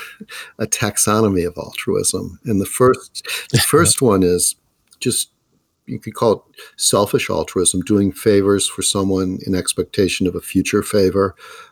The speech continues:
Speaker 1: or, uh,
Speaker 2: Mm-hmm.
Speaker 1: behaving a certain way in order to burnish your reputation,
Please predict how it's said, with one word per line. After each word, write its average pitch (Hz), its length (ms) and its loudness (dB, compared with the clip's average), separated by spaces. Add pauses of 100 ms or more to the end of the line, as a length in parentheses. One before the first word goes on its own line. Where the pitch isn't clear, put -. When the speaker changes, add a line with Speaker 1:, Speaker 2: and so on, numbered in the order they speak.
(140)
Speaker 1:
or, 92 520 6
uh, 87 360 2
Speaker 2:
Mm-hmm. 95 160 -4 (220)
Speaker 1:
behaving 98 420 4
a 92 40 2
certain 104 360 0
way 95 200 2
in 90 60 0
order 92 200 0
to - 140 -12
burnish 92 420 2
your 95 100 2
reputation, 90 680 0